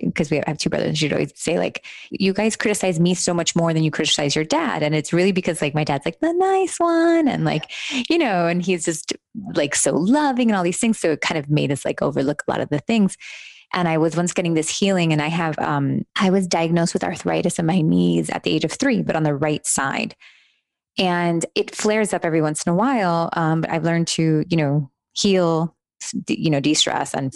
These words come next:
and eat to the point that I don't have any flare-ups anymore. But I ha-, I usually, when the two times I got pregnant, they would flare up.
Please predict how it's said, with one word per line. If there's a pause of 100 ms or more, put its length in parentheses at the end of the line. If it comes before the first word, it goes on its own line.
(100)
and
eat (260)
to
the
point
that
I
don't
have
any (120)
flare-ups
anymore.
But (540)
I
ha-,
I
usually,
when (140)
the
two
times
I
got
pregnant,
they
would
flare
up.